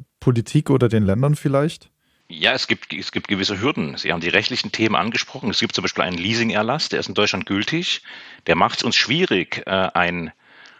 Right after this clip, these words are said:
Speaker 2: ein Leasing-Modell, was wirtschaftlich tragfähig ist und, ähm, im Falle einer Exit-Option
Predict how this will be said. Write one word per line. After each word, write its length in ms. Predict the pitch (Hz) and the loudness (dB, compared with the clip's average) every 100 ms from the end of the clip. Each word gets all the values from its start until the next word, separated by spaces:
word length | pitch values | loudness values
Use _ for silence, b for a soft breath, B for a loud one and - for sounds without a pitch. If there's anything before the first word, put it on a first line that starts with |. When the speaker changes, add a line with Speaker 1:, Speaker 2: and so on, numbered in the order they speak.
| B _ | B _
Speaker 2:
ein 160 | 175 | 2
Leasing-Modell, 960 | 190 120 156 156 135 131 120 127 143 127 | 2 0 0 0 0 2 2 2 0 -2
was 180 | 92 - | -2 0
wirtschaftlich 460 | 113 - - 92 | 2 2 0 -2
tragfähig 720 | - 92 107 - 143 139 139 - | 2 4 4 2 0 0 0 -4
ist 460 | - - - - | -8 -8 -10 -12
und, 380 | - 104 117 - 80 | -6 -2 0 -2 0
ähm, 480 | 101 101 101 92 - | 0 0 -4 -6 -10
im 140 | 95 | -14
Falle 300 | 90 95 104 | 0 2 4
einer 220 | - 92 - | 2 2 0
Exit-Option 840 | - - - 110 - 113 107 | 0 0 2 2 4 2 0